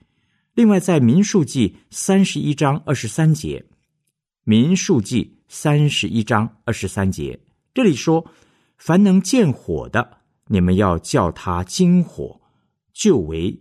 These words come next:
洁净。”那这是一个自然律，是恩典律，就是一切能忍受火烧的，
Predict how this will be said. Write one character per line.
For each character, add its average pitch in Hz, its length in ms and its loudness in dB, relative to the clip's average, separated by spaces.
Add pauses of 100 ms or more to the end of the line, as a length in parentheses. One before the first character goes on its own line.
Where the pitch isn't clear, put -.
洁 87 340 -6
净。” - 320 -6 (640)
那 87 100 -6
这 135 140 -4
是 170 160 -2
一 120 80 -6
个 113 80 2
自 - 240 -6
然 78 240 -6
律， 95 280 -4
是 - 320 -8
恩 208 280 4
典 - 300 -6
律， 90 260 -8 (340)
就 - 140 0
是 - 140 0
一 185 180 0
切 190 320 -2 (140)
能 165 260 2
忍 113 260 2
受 131 300 0
火 85 300 -4
烧 170 280 0
的， 117 160 -2